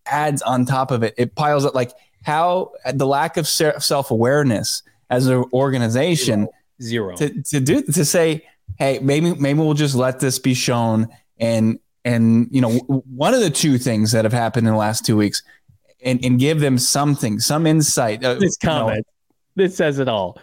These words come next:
Speaker 2: Not to interrupt you. I love Will Hernandez. I think he's a great ambassador for the Latino community and this game. It's a shame he couldn't play. How long did that dinner scene go on? They were at
Speaker 1: I
Speaker 2: dinner
Speaker 1: know.
Speaker 2: for, like, half the
Speaker 1: Crickets?
Speaker 2: episode.
Speaker 1: Oh my God. They ate crickets?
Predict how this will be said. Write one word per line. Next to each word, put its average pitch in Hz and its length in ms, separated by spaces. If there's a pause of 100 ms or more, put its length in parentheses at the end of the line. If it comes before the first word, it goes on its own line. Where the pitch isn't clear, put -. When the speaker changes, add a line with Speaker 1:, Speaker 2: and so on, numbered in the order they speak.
(160)
Speaker 2:
Not 147 200
to 165 80
interrupt 123 340
you. 101 140 (420)
I 170 120
love 185 260
Will 147 140
Hernandez. 120 600 (200)
I 151 120
think 175 160
he's 147 120
a 143 60
great 143 300
ambassador 123 600 (180)
for 107 340
the 113 100
Latino 110 420
community 120 680
and 104 180
this 110 160
game. 113 340
It's - 160
a 104 60
shame 117 240
he 110 80
couldn't 110 240
play. 101 340 (600)
How 180 160
long 156 260
did 135 140
that 113 260
dinner 131 200
scene 110 260
go 101 160
on? 95 320 (220)
They 170 120
were 180 160
at 151 120
Speaker 1:
I - 20
Speaker 2:
dinner 123 220
Speaker 1:
know. 110 240
Speaker 2:
for, - 120
like, 120 140
half 143 220
the 427 60
Speaker 1:
Crickets? 170 540
Speaker 2:
episode. 622 240
Speaker 1:
Oh 403 180
my 143 240
God. 370 460
They 185 260
ate 392 120
crickets? 440 720